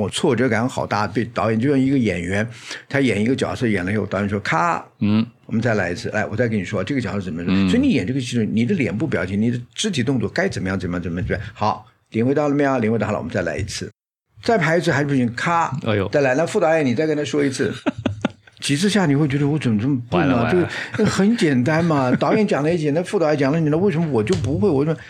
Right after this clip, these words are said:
Speaker 1: 真的，你没有一点点这种所谓的慧根的话，做这工作也很累。
Speaker 2: 哦。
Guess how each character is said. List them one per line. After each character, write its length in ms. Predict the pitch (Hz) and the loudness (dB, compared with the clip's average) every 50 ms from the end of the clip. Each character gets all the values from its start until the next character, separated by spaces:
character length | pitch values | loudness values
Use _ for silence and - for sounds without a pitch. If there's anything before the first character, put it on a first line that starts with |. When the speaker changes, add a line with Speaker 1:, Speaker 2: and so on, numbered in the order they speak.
| - - - - _ _ _ _ - | -20 -20 -20 -20 _ _ _ _ -2
Speaker 1:
真 180 | - 180 208 | 2 4 4
的， 120 | 208 160 - | 4 4 2
你 160 | 95 208 208 | 2 2 2
没 220 | 190 190 220 156 | 2 2 2 2
有 220 | 185 - 107 - - - | 2 2 0 -2 -6 -8
一 120 | - 170 - _ | -10 -10 -8 _
点 200 | - 135 120 120 | 0 2 2 2
点 220 | 147 143 104 92 90 - - _ _ | 2 2 0 -2 -4 -10 -16 _ _
这 160 | - - 135 | -2 -2 -2
种 240 | 98 101 90 90 - - - - - - _ - - | 0 -2 -4 -6 -8 -10 -12 -16 -20 -20 _ -20 -16
所 180 | - - 117 107 | -10 -4 -2 0
谓 80 | 123 | 0
的 100 | 117 117 | 2 0
慧 360 | 113 117 - - - 247 160 107 | 0 -2 -4 -2 0 2 2 2
根 260 | 95 - 180 220 302 | 2 2 2 2 2
的 80 | 262 | 2
话， 300 | - 101 101 - - - - - - - - - - _ _ _ - | 0 0 -2 -2 -4 -6 -10 -10 -14 -16 -16 -20 -20 _ _ _ -4
做 140 | - 147 123 | -2 -2 0
这 140 | 104 120 | 0 0
工 180 | 101 - 113 104 | 0 0 -2 0
作 100 | 98 87 | 0 0
也 140 | 82 90 95 | 0 -2 -2
很 160 | - - 110 - | -2 -4 -8 -8
累。 100 | - 113 - - - _ _ _ _ _ - | -10 -10 -12 -12 -16 _ _ _ _ _ -8
Speaker 2:
哦。 280 | - 71 73 71 71 | -6 -4 -4 -4 -6